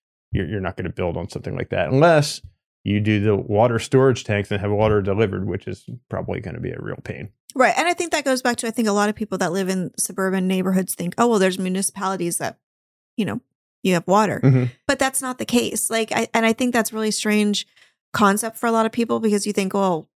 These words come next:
Speaker 1: I just turn on the water and it's there.
Speaker 2: Right. But you know what I mean? Like, I'm gonna contact the city and I'm gonna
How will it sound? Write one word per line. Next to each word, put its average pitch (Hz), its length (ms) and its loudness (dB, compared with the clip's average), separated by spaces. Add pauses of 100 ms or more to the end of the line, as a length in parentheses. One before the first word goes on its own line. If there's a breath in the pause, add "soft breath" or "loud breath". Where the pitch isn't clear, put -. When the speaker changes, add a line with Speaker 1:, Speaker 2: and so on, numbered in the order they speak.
(140)
Speaker 1:
I 113 80 2
just 113 160 -2
turn 120 140 4
on 107 100 2
the 104 60 0
water 135 300 4
and 90 100 0
it's - 80 -2
there. 131 320 0
Speaker 2:
Right. 302 260 2
But 320 160 2
you 330 100 -2
know 330 60 4
what 320 80 4
I 285 40 0
mean? 277 200 -2
Like, 254 160 0
I'm 233 120 2
gonna 240 140 2
contact 240 360 0
the 226 80 0
city 226 260 -4
and 226 100 -2
I'm 202 60 0
gonna 190 140 -2